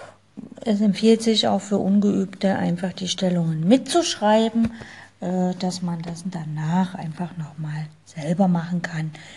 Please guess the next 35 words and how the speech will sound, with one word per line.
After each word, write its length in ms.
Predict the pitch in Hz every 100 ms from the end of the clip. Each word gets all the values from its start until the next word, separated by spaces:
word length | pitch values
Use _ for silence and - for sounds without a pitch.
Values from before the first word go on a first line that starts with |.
| - -
Wer 160 | 196
geübt 440 | 196 226 254 - -
ist, 180 | 233
sollte 340 | - 202 190 185
mit 200 | 185 185
meinem 220 | 170 170
Sprechtempo 800 | 175 - 185 185 - 180 180 175
die 160 | 175
Aufgaben 580 | - 147 - 160 156 160 - -
so 400 | - 190 196 202
lösen 480 | 196 185 185 175 160
können 320 | 160 170 175
im 300 | 190 175 - - -
Kopf. 420 | - - - - - - - - - -
Und 160 | 185 185
da 140 | 175
wir 100 | 185
ja 320 | 180 175 170
schon 300 | 165 185 170
viele, 260 | 185 208 196
viele, 380 | - 185 185 175 175 - - - _
äh, 260 | - 175 175
Folgen 480 | - 190 202 196 185
jetzt 220 | 180 175
vom 200 | - 175
Blindschach 500 | 175 175 175 160 -
haben 360 | 185 220 247 240
und 360 | 202 180 175
wer 140 | 180 170
das 180 | 180 180
auch 160 | -
wirklich 300 | 180 190 -
jeden 160 | 185 180
Tag 240 | 180 -
mitmacht, 460 | 185 185 190 185